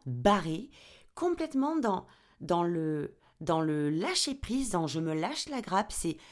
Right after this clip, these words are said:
en fait, c'est qu'est-ce que je veux devenir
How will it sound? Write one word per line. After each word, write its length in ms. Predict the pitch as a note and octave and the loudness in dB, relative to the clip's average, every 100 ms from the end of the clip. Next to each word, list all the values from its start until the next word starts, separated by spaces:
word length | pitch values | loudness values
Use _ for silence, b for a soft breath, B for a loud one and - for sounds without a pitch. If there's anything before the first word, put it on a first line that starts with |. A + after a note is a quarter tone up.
| B B | B B
en 140 | G#3 | 0
fait, 260 | A3+ C4 C#4+ | 2 2 2
c'est 240 | - - b b b b _ - | -2 -6 b b b b _ -8
qu'est-ce 240 | E4 - | -6 -6
que 160 | - F#3 | -4 -4
je 120 | E3+ | -4
veux 380 | E3 D#3+ F#3 C#4 - - - _ _ _ _ _ _ - | -4 -2 -2 2 2 0 -14 _ _ _ _ _ _ -10
devenir 420 | C3 B2+ E3+ E4 | -4 -2 0 -2